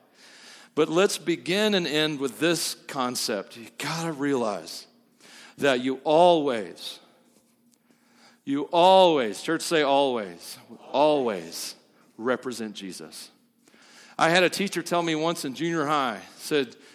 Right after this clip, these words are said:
"You are an example, be a good one." You do represent Jesus,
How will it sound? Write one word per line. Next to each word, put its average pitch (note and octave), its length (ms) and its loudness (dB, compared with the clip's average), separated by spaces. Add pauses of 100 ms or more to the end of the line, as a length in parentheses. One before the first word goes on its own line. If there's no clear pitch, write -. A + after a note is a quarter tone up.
"You A3 220 4
are G#3+ 280 8
an G3 100 4
example, D#3+ 680 0 (460)
be D3 160 4
a B2+ 80 0
good B2 200 -4
one." G2 280 -10 (1500)
You A3+ 300 2
do A3+ 400 2
represent F#3+ 680 2
Jesus, B2+ 800 -4